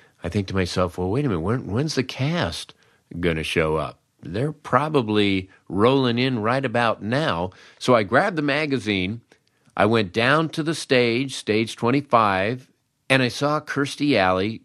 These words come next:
coming in, and I said, "Oh, Kirstie, hey, there is a, an article in Playboy magazine that you're mentioned in."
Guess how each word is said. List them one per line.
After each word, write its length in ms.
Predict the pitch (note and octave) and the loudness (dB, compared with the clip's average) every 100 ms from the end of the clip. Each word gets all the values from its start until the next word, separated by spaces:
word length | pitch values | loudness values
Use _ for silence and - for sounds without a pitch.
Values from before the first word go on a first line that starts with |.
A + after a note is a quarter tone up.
| - | -4
coming 320 | A2+ A#2 A#2 | 0 2 2
in, 340 | F#2 F#2+ A2 - _ _ _ _ | 2 0 -4 -8 _ _ _ _
and 300 | A2 A2+ A2 | 0 2 2
I 100 | A2+ | 0
said, 200 | A2 B2 | 0 2
"Oh, 220 | G3+ A3+ - | 4 2 0
Kirstie, 760 | - B3+ C4 - F3 G2 D2+ - _ _ _ _ _ _ | -2 0 0 2 2 2 -2 -12 _ _ _ _ _ _
hey, 260 | - G#3 C#3 | 0 2 4
there 320 | A2+ B2 B2+ | 4 2 2
is 180 | B2+ C3 | 0 2
a, 220 | B2+ B2+ | 2 2
an 120 | C#3+ D3 | 2 4
article 520 | E3+ G3 F3 B2+ G#2+ | 4 2 0 0 2
in 160 | G#2 | 0
Playboy 480 | G2 D#3+ D#3+ D3 D#3+ | 0 0 2 2 0
magazine 880 | D#3+ F#3+ G#3 F3 A#2+ A#2 F2 C#2 C2+ _ | 0 -2 0 -2 2 2 0 -4 -14 _
that 340 | F2 G2+ F#2 | 0 2 2
you're 160 | G2 G2 | 0 0
mentioned 480 | F#2 E2+ D#2 D#2+ D#2 | 0 -2 -4 -6 -2
in." 300 | E2 B1 | -2 -4